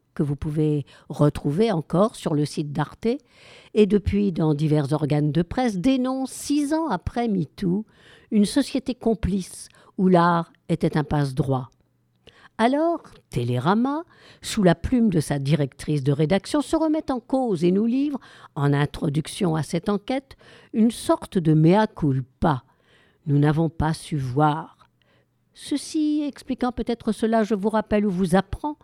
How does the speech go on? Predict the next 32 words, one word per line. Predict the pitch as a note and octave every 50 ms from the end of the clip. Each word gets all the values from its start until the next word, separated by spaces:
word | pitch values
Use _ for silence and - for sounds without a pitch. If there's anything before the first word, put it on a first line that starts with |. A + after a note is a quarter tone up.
| _ _ - - _ - -
que | - B3
notre | B3+ F#4+ F4+ - - G3+
hebdo | F3+ D#3 D#3+ D3 -
culturel | - D#3+ C3 - - E3+ - D3+ D3+ D3
a | D#3 D#3
été | D3+ - E3 D3
créé | - - - D3+ D3+ D#3
en | D#3 D#3
mille | D3+ D3+ D#3
neuf | E3 D#3+ -
cent | - A3
quarante-sept, | G3 - A3+ A3+ - B3 B3 - - - C#4+ D#4+ - - - - - - - - - -
en | A3+ A3+
même | A#3 A#3 A#3+ A#3+ A#3
temps | - - C4+ C#4 C#4+
que | - _ - A3+ A3+ A3 A3 A3 G#3 - - _ _ _
Témoignages | - - F#3+ F#3 F3 E3 E3 D3 C#3+ D3 C#3+ - -
chrétiens, | - - C#3 D#3 - - - - D#3 D#3 D#3+ E3 F#3 A3+ - _ _ _ _ _ _ -
La | C3+ C3+
vie | C#3 B2+ D3 C#3+
catholique, | - F#3 F3+ F3+ - B3+ C4 A#3 G#3+ G#3 G3 G3 G3 - _ - - - - - - - -
les | D#3 D3+ D#3 C#3+
éditions | E3 D#3 C#3+ D3+ C#3+ - - - E3+ D#3+
du | D3 B2+ C3 A#2+
Cerf | - - - - - B3+ B3 A3 F#3 D#3 - _ _ _
par | D#3+ D3+ C#3+ - -
Georges | - - D3+ B2+ F#3+ G#3 A#3+ A3 F#3+ F3 C#3+ - -
Montaron, | D3 C#3 D#3 F#3+ B3+ C#4+ - - D3+ C#3 B2+ - - C#3+ D3+ F#3 G3+ G3+ - -
résistant, | - - D3+ E3+ G#3+ B3+ A#3 - F3+ C#3 - - - - - - C3+ D3 - - _ - - - - _ -
chrétien | - - C#4 D4 - - - B3+ A3+
de | D3+ D#3+
gauche, | C#3+ C3 D3 C#3+ D#3 D#3 E3 F3 E3+ - - - -